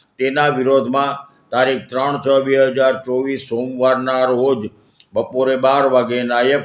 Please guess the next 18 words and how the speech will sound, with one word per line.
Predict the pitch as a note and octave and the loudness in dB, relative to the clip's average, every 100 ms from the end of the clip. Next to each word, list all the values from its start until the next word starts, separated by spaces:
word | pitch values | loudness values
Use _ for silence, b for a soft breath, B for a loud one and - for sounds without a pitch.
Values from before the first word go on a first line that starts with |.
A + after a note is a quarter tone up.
| - | -4
કલેક્ટર | C3 B2+ - B2+ | -2 -2 -2 -6
સાહેબ | A#2+ A#2+ B2+ B2+ | -2 0 2 0
પાલીતાણાને | A#2 B2 C3 B2+ B2+ B2+ C3 C3 A#2+ - b b - | -2 -4 -4 -4 -2 -2 -2 -2 -4 -10 b b -6
આવેદનપત્ર | A#2+ C3 C3 C#3+ C#3 B2 B2 B2 | -2 0 0 -2 -2 -2 -2 -2
આપવામાં | B2+ B2 B2 A#2+ A#2+ A#2+ A#2 | -2 -2 -4 -4 -2 -2 -4
આવ્યું | A#2 A2+ B2 A#2+ | -4 -6 -2 0
હતું, | B2 G#2+ E2 _ b b b | 0 -4 -16 _ b b b
જેમાં | E2+ B2 B2+ C3+ C#3 - - _ | -4 -2 0 0 -2 -8 -20 _
પાલીતાણા | G#2 A#2 C3+ - C3 C3 B2+ | -4 -2 -2 -2 -2 0 0
તાલુકાના | B2 B2 C3 A#2+ C3 C3 C3 C3 B2+ _ _ _ | -2 -2 -2 0 0 2 -2 -4 -10 _ _ _
દલિત | A2 B2+ D#3 - | -4 -2 -2 -4
સમાજના | C#3 C3+ C3+ B2 C3 | -4 0 0 0 0
વડીલો, | A#2 A#2+ B2+ C3 C3 C3 - _ - F2+ | 0 2 2 2 0 -4 -16 _ -20 -8
યુવાનો, | A2+ B2+ C3 C3+ C3+ C3 - _ - | -2 0 0 0 -2 -4 -14 _ -6
સામાજિક | A#2+ B2+ B2+ B2 | -2 0 0 -4
કાર્યકરો | B2 B2 B2+ B2+ B2+ C3+ C3+ C3+ - _ _ - | 0 2 2 0 0 2 0 -2 -12 _ _ -8
અને | A#2+ C3+ | -4 -4
આગેવાનો | - B2 B2+ C#3+ B2+ B2 B2+ B2+ B2 | -2 -2 2 4 4 2 0 -2 -6